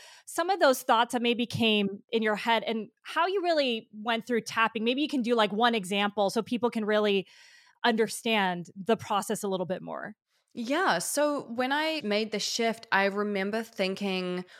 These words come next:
Speaker 2: "Well, I don't have a degree in this."
Speaker 1: A
Speaker 2: I've
Speaker 1: lot of people
Speaker 2: never
Speaker 1: think that.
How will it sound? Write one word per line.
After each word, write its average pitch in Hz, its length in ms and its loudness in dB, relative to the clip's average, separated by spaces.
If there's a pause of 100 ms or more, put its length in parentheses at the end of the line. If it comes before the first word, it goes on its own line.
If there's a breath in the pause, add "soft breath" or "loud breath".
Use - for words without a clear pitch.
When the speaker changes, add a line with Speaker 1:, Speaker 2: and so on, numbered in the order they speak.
(180 loud breath)
Speaker 2:
"Well, 190 240 4
I 196 120 2
don't 214 200 2
have 196 260 -2
a 175 80 0
degree 170 420 -8
in 208 140 -2
this." 320 460 -4 (800)
Speaker 1:
A - 20 -2
Speaker 2:
I've 202 60 -2
Speaker 1:
lot 202 80 0
of 190 80 0
people 190 160 6
Speaker 2:
never 196 160 6
Speaker 1:
think 214 100 -8
that. 190 200 -4